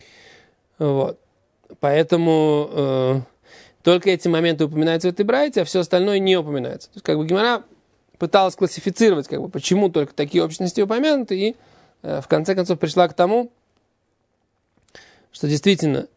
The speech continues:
не всё, э, подобно, э, кидушин, но, э, только те моменты, когда, э, герушин и шихрур аводим, они, а,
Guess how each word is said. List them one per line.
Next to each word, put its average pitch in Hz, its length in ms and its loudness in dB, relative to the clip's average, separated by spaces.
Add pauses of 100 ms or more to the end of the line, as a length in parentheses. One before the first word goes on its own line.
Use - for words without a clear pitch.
не 160 180 2
всё, 185 520 0 (240)
э, 135 280 -2
подобно, 147 720 0 (680)
э, 151 160 -10
кидушин, 240 640 -2 (2000)
но, 190 420 0
э, 139 720 -2
только 196 240 2
те 214 100 0
моменты, 185 380 -2
когда, 151 540 2 (560)
э, 139 300 -6
герушин 156 800 -2
и 170 280 -2
шихрур 165 340 -2
аводим, 151 460 -2 (100)
они, 151 380 -2 (140)
а, 131 520 -6